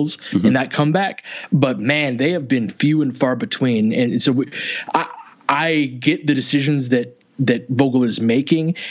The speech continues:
Speaker 2: and I don't want him to tighten up the rotation yet, but in some ways, there, there are enough guys struggling at the same position, along with an injury in Bradley, where his hand is forced a little bit. That's why I'm not, like,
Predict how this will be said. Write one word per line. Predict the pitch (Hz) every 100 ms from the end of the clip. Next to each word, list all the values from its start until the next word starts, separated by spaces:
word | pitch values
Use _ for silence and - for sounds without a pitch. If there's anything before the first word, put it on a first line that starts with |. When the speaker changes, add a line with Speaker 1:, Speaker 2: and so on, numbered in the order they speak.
| -
Speaker 2:
and | 143 120
I | 123
don't | 113 123 135 143
want | 131
him | 123 139 143
to | - 139 123
tighten | 135 139 131
up | 123
the | 131
rotation | 120 120 131 123 - 110
yet, | 113 131 - - - - -
but | 113 123 113 - - - - _ - -
in | 175 139
some | - 180 185
ways, | 165 139 120 - -
there, | 135 139 139
there | 143 139 127
are | 123
enough | 135 147 147
guys | 151 127 -
struggling | - 143 143 139 127 123
at | 127 120 -
the |
same | 131 127 127
position, | 120 110 127 185 185 190 - -
along | 123 127 131
with | 117
an | 123
injury | 131 135 135 123
in | 113
Bradley, | 117 123 131 123 110 - - -
where | - 131 127 117 110 - - - -
his | 110 147 -
hand | 165 160 147
is | 120
forced | - 160 139 -
a | 120
little | 113 147 117
bit. | 113
That's | 127 -
why | 170 143
I'm | 143
not, | 139 131
like, | 110 104